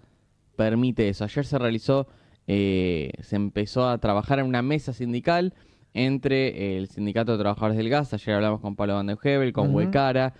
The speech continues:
Speaker 1: con una intersindical portuaria, y obviamente encabezando esta reunión estuvo el secretario general de la C G T y secretario general de uocra, que es,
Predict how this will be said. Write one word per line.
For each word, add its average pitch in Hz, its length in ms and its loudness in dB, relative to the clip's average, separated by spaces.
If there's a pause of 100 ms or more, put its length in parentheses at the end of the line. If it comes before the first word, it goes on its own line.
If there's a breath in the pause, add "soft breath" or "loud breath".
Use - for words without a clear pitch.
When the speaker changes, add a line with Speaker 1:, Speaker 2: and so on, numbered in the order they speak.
(280 soft breath)
Speaker 1:
con 135 220 2
una 127 160 2
intersindical 107 680 0
portuaria, 160 580 0 (340 soft breath)
y - 80 0
obviamente 156 420 2
encabezando 135 480 2
esta 131 160 0
reunión 131 240 2
estuvo 135 240 2
el 120 80 0
secretario 135 440 0
general 131 440 0
de 123 80 2
la 107 100 2
C - 120 -10
G 127 140 -4
T 151 200 2
y 127 100 -4
secretario 113 420 -4
general 113 300 -6
de 113 80 0
uocra, 143 420 2 (380 soft breath)
que 110 140 0
es, - 180 -4